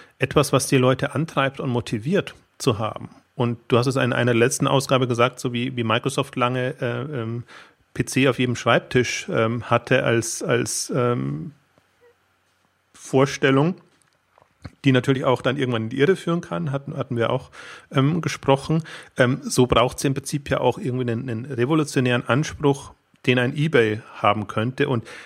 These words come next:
Revolution ist jetzt nicht, wir wollen den stationären Handel retten. Das ist, ähm, im Prinzip, das, das können viele andere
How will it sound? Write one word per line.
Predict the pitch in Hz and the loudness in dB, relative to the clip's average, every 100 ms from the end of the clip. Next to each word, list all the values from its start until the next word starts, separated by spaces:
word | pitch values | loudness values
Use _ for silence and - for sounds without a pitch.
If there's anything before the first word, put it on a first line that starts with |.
| - - | -20 -2
Revolution | 113 139 127 135 143 | 4 4 4 2 2
ist | 139 | 0
jetzt | 127 117 | 0 0
nicht, | 151 - | 0 0
wir | 127 | -2
wollen | 123 117 | 0 0
den | 117 | 0
stationären | - 117 117 110 107 | 0 -2 0 0 2
Handel | 131 156 104 | 4 4 2
retten. | 98 - - 101 - | 0 -2 -10 -12 -4
Das | 110 - | -4 2
ist, | 139 135 - - - | 2 2 -2 -6 0
ähm, | 120 117 - | 0 0 -4
im | 113 | -6
Prinzip, | 117 131 | -6 -4
das, | - 110 | -4 -4
das | - - | -4 -6
können | - 131 127 120 | 0 0 2 -2
viele | - 156 131 | 0 2 4
andere | 131 135 143 147 | 2 0 0 -2